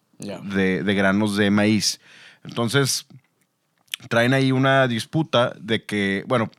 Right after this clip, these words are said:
Speaker 2: llegaron los franceses, pero dicen, ¿será porque habrán llegado a Bourbon, eh, County en Kentucky o a Bourbon Street en New Orleans?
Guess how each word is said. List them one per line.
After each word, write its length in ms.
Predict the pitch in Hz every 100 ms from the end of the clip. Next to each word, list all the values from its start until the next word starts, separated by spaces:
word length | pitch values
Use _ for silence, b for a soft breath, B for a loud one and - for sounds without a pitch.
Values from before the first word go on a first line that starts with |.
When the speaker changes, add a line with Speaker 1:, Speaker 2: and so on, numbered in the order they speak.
| -
Speaker 2:
llegaron 400 | 113 110 110 127
los 100 | 127
franceses, 720 | 123 104 98 123 110 117 - b b b -
pero 160 | 107
dicen, 640 | 107 107 - 101 98 92 - _ _ _ _ _ _ _ - - _ _
¿será 400 | - 120 110 117
porque 220 | 160 143
habrán 220 | 135 131
llegado 540 | 147 147 139 143 160 160
a 560 | 117 117 110 101 95 95
Bourbon, 840 | 101 117 131 143 156 156 151 113 - _
eh, 460 | 92 104 101 95 92 -
County 460 | 127 139 165 185 -
en 140 | 113
Kentucky 560 | 104 104 151 151 180 185
o 300 | - 151 190 - B B
a 120 | 110
Bourbon 420 | 113 123 117 123
Street 400 | 110 - 143 151 -
en 180 | 107 107
New 120 | 101
Orleans? 600 | 113 107 87 82 - -